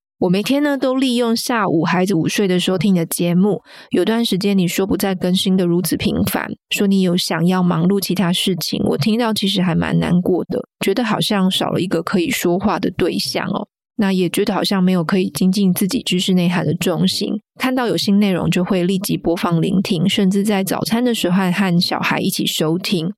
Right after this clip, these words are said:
啊。我儿子还会说：“我们一起来听好眠师吧，我喜欢他的声音。”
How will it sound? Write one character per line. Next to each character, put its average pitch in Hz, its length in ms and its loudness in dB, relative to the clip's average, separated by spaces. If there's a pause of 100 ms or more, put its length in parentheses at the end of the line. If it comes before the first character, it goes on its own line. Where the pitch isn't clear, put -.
(120)
啊。 190 220 0
我 180 120 0
儿 190 160 2
子 208 200 -2
还 175 140 0
会 190 120 2
说 190 220 0
：“我 170 40 2
们 165 120 2
一 196 60 0
起 - 100 -2
来 170 160 -2
听 202 160 2
好 190 120 2
眠 175 160 2
师 220 280 -2
吧， 190 220 0
我 170 100 2
喜 - 100 -2
欢 170 200 0
他 185 160 0
的 - 100 0
声 - 300 -4
音。” - 280 -2